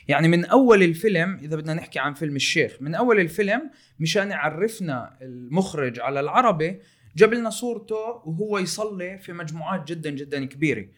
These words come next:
يعني فكرة الصلاة هون بتدل على الجماعية والفكر الجماعي، إيه، اللي موجود بالسينما كبديل للفكر الفرداني اللي موجود عند الغربي.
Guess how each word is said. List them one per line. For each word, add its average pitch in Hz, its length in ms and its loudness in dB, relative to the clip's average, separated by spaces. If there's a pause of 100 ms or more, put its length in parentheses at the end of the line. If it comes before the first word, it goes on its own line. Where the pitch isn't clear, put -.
(360)
يعني 113 360 -12
فكرة 226 460 2
الصلاة 190 500 4
هون 147 380 -6
بتدل 165 400 -4
على 170 220 -4
الجماعية 151 1000 -6
والفكر 190 520 -8
الجماعي، 143 840 -2 (520)
إيه، 131 340 -2
اللي 151 160 0
موجود 160 340 2
بالسينما 233 640 -2
كبديل 202 720 -2
للفكر 180 680 -6 (360)
الفرداني 156 1040 2
اللي 135 140 -4
موجود 147 400 -8
عند 147 200 -6
الغربي. 135 1000 -2